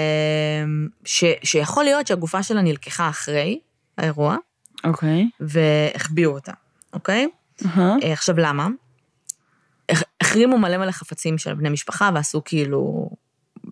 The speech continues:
Speaker 1: חקירה, ונמצא דם במכונית המשפחתית.
Speaker 2: אוקיי.
Speaker 1: שאריות של דם.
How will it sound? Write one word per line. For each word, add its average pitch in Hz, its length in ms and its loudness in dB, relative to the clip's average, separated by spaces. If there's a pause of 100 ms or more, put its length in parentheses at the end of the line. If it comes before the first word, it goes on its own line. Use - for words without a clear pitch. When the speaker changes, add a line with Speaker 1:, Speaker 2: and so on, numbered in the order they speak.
Speaker 1:
חקירה, 180 380 0 (600)
ונמצא 170 420 4 (120)
דם 220 340 2
במכונית 156 460 -2
המשפחתית. - 640 -10 (420)
Speaker 2:
אוקיי. 151 340 -4 (140)
Speaker 1:
שאריות 151 340 0
של 151 120 2
דם. 135 180 -2